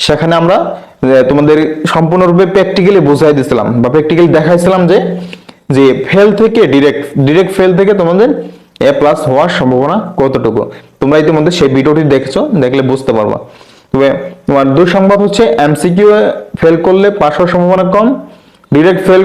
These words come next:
করলেও পাস হওয়ার সম্ভাবনা কম। তবে নম্বর বৃদ্ধির জন্য বা দুই এক নাম্বারের জ-, এক নাম্বারের জন্য যাদের ফেল চলে আসে, তাদের রেজাল্টটা পরিবর্তন হওয়ার সম্ভাবনা বেশি। তুমি যদি এখন দশ নম্বরের জন্য ফেল করো, তাহলে কিন্তু তোমাকে দশ নাম্বার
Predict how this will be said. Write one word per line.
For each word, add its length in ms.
করলেও 240
পাস 160
হওয়ার 200
সম্ভাবনা 320
কম। 180
তবে 140
নম্বর 280
বৃদ্ধির 360
জন্য 140
বা 80
দুই 280
এক 140
নাম্বারের 320
জ-, 140
এক 140
নাম্বারের 300
জন্য 200
যাদের 240
ফেল 200
চলে 180
আসে, 120
তাদের 300
রেজাল্টটা 380
পরিবর্তন 360
হওয়ার 160
সম্ভাবনা 380
বেশি। 220
তুমি 200
যদি 200
এখন 120
দশ 120
নম্বরের 300
জন্য 140
ফেল 260
করো, 160
তাহলে 280
কিন্তু 140
তোমাকে 240
দশ 160
নাম্বার 200